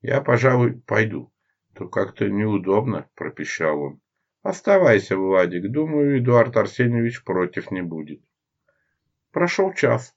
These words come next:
или чуть больше. Звёзды совместно с луной освещали улицу, неподалёку от замёрзшей льдом небольшой речки. Снег скрипел под колёсами телег, кто-то что-то орал пьяным голосом. После его воплей раздавались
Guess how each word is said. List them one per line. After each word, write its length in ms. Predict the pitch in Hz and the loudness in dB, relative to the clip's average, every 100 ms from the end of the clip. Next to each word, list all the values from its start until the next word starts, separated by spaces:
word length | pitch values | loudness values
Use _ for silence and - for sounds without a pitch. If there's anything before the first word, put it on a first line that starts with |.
| - | -8
или 200 | 131 135 | -4 -2
чуть 240 | - 131 | -2 -4
больше. 560 | 101 95 87 - 85 87 _ _ _ _ _ _ _ - | 0 -2 -2 -8 -14 -16 _ _ _ _ _ _ _ -16
Звёзды 680 | 82 85 101 131 123 113 110 _ _ - _ - | -12 -4 0 2 0 -6 -14 _ _ -20 _ -4
совместно 540 | 156 156 170 160 123 | 0 2 0 -2 -4
с 100 | - | 0
луной 300 | 123 131 127 | 2 2 2
освещали 560 | 120 110 - 113 113 - | -2 -4 0 0 0 0
улицу, 560 | 117 95 - - 123 _ _ _ - | -2 -2 -8 -12 -16 _ _ _ -6
неподалёку 720 | 101 98 87 87 92 120 123 | -4 -2 0 0 2 0 0
от 140 | 95 85 | 0 0
замёрзшей 640 | 78 82 101 107 - 90 | -2 0 -2 -4 -10 -8
льдом 380 | 80 69 80 87 | -6 0 0 0
небольшой 500 | 73 71 69 - 65 | -4 -6 -8 -6 -4
речки. 520 | 69 - - - - _ _ _ - | -4 -6 -14 -20 -20 _ _ _ -14
Снег 300 | - 214 220 | -2 -2 -2
скрипел 420 | - 160 160 160 | -8 -4 -4 -4
под 140 | 135 | -6
колёсами 520 | - 127 123 120 101 | 0 2 0 -2 -4
телег, 380 | 101 95 104 104 | -4 -2 -2 -4
кто-то 340 | - 120 120 - | -4 -4 -4 -10
что-то 380 | - 107 98 - | -4 -4 -2 -2
орал 380 | 87 80 80 | 2 4 4
пьяным 420 | - 85 78 78 73 | 2 -2 -2 -4 -6
голосом. 540 | 76 69 64 71 - _ - _ _ | -4 -4 -6 -14 -18 _ -20 _ _
После 320 | 214 208 190 | -4 -2 0
его 220 | 156 135 | 2 4
воплей 400 | 117 127 127 120 | 2 0 -2 -4
раздавались 760 | 110 85 92 85 92 107 104 _ | -4 -6 2 4 4 0 -8 _